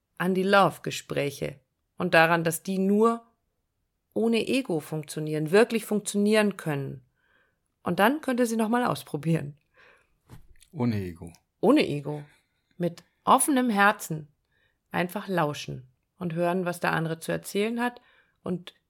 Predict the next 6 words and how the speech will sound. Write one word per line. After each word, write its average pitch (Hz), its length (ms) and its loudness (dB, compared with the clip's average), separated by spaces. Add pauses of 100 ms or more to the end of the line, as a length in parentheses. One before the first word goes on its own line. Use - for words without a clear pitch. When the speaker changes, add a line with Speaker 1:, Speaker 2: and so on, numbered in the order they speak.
(140)
Speaker 1:
mitfühlen, 233 640 0
wie 202 80 0
der 175 140 0
andere 175 260 -2
fühlt, 226 560 -2 (280)
anerkennen. 196 800 0